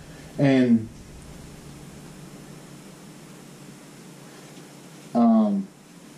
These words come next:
I go to finish my business, and I just happen to look at the toilet paper.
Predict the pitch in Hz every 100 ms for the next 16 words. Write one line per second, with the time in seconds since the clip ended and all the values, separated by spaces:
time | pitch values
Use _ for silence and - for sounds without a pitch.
0 | - - - - - - - - - -
1 | - - - - - - - - - -
2 | - - 123 117 110 - - - - -
3 | 127 123 117 110 101 - - 120 110 -
4 | - - - 107 104 98 95 - - 147
5 | 190 214 226 - - - - - - -
6 | - - - - 120 120 117 110 101 -
7 | - - - - - - - - - -
8 | - - - - 117 110 110 - 123 113
9 | 110 107 117 - 107 98 - 202 190 -
10 | 110 98 104